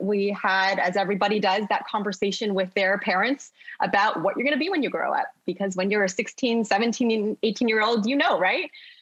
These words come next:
Um, so I will say that conversation was very brief, because as an immigrant, a child of an immigrant, of immigrant parents, you know, you have three choices, and that is to be a doctor, an engineer, or a lawyer.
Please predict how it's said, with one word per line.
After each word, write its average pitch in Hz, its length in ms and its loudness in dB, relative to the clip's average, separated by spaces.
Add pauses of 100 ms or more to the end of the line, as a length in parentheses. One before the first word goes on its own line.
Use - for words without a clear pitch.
(460)
Um, 277 160 2
so 254 480 -2 (300)
I 233 100 2
will 269 160 2
say 302 140 -2
that 262 180 -2
conversation 240 500 -2
was 226 120 -4
very 214 340 -2
brief, 190 480 -2 (320)
because 208 460 -2 (180)
as 190 440 0
an 190 140 -2
immigrant, 202 600 -2 (100)
a 196 60 -2
child 214 480 0
of 185 80 0
an 185 80 -2
immigrant, 190 580 -2
of 202 100 -2 (100)
immigrant 196 340 -4
parents, 233 480 -2 (560)
you 226 120 2
know, 180 60 4
you 226 260 2
have 247 280 0
three 269 240 2
choices, 247 640 2
and 214 180 -2
that 202 160 2
is 208 140 -2
to 220 100 -2
be 202 160 0
a 185 60 0
doctor, 214 720 0
an 220 100 -4
engineer, 196 680 0
or 208 160 2
a 220 60 2
lawyer. 175 520 2